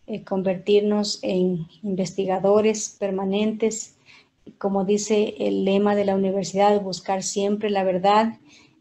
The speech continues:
Eh, sabemos que el conocimiento no es estático, que siempre está cambiando, de tal manera que, eh, la, la,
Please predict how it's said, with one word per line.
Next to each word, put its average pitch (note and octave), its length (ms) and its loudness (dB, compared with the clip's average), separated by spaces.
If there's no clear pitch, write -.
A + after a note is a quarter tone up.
Eh, G#3 560 -2
sabemos G#3 480 0
que G3+ 100 -4
el G3+ 60 -6
conocimiento G3 640 -2
no G3 180 0
es G3+ 200 -4
estático, G#3+ 680 -2
que G3+ 100 -4
siempre G3+ 540 -4
está F#3+ 340 -2
cambiando, G3+ 580 0
de G3+ 120 0
tal G3 200 -2
manera G3 440 0
que, F#3+ 240 -6
eh, - 120 -6
la, - 280 0
la, F#3+ 720 -6